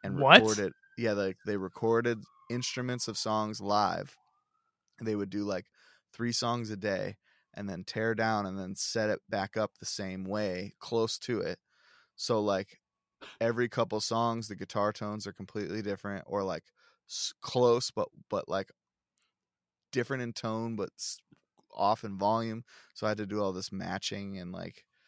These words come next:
Speaker 2: Oh my
Speaker 1: figure out how to,
Speaker 2: God.
Speaker 1: there's a different drummer on one single song, and then there's, the distortion is, like, absolutely baked into the vocals. So it was, like, a, a chaotic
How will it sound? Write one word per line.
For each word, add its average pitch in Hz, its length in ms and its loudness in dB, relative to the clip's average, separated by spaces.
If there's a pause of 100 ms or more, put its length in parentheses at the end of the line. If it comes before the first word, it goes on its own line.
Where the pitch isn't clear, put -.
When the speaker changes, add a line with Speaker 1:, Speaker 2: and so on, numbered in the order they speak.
(280)
Speaker 2:
Oh 156 240 0
my 147 180 2
Speaker 1:
figure 98 60 0
out 127 160 4
how 127 100 2
to, 120 140 0
Speaker 2:
God. - 40 -6
Speaker 1:
there's 110 160 -6
a 110 60 -4
different 104 440 -4
drummer 107 360 -2
on 92 260 -4
one 101 340 -4
single 101 340 -6
song, 95 540 -6 (580)
and 95 160 -4
then 90 460 -8 (720)
there's, 98 220 -4 (300)
the 95 120 -8
distortion 107 580 -6
is, 90 120 -10
like, - 180 -12 (120)
absolutely 95 720 -4
baked 87 340 -6
into 87 200 -8
the 82 100 -10 (160)
vocals. 82 560 -10 (640)
So 107 360 0
it 101 80 -2
was, 98 200 -4
like, 90 140 -6 (300)
a, 104 80 -4 (540)
a 104 60 -4
chaotic 123 540 4